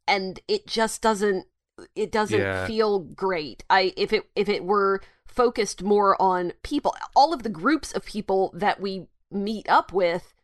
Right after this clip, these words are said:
Speaker 1: turn out to be psychotic or cannibals or somehow horrible, which is a little at odds with the idea that, well, you know, maybe humanity isn't all that bad. Well, no, everybody that we've seen out here is awful, with maybe,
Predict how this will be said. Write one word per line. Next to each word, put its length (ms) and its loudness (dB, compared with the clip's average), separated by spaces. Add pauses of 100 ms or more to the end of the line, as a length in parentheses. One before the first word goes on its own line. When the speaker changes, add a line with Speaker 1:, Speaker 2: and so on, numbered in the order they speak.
(300)
Speaker 1:
turn 200 4
out 180 4
to 80 -4
be 180 -2
psychotic 720 0
or 120 2
cannibals 760 0
or 540 4
somehow 480 2
horrible, 640 2 (300)
which 540 0 (120)
is 340 -4
a 80 6
little 300 0
at 180 4
odds 560 4
with 420 -2
the 640 -8 (240)
idea 800 2
that, 480 0
well, 420 2
you 140 -2
know, 160 -2
maybe 600 -2 (420)
humanity 600 0
isn't 180 0
all 120 2
that 200 2
bad. 280 6
Well, 140 0
no, 220 4
everybody 340 2
that 120 4
we've 120 -4
seen 300 2
out 200 2
here 200 -4
is 100 -4
awful, 460 2
with 200 6
maybe, 540 0